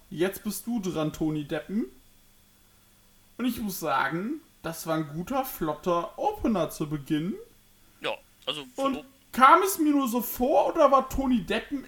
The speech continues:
Speaker 1: in dem Match mehr an den Seilen als sonst? Ich war, ich,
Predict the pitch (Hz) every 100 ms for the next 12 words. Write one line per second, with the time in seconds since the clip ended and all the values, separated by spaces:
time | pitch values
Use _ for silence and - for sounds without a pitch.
0 | - 262 262 254 214 190 262 - - -
1 | - - _ _ _ _ _ _ _ _
2 | 160 170 196 269 277 254 254 226 170 165
3 | 180 226 269 247 196 160 147 - 170 190
4 | 370 - - - 196 - 190 214 -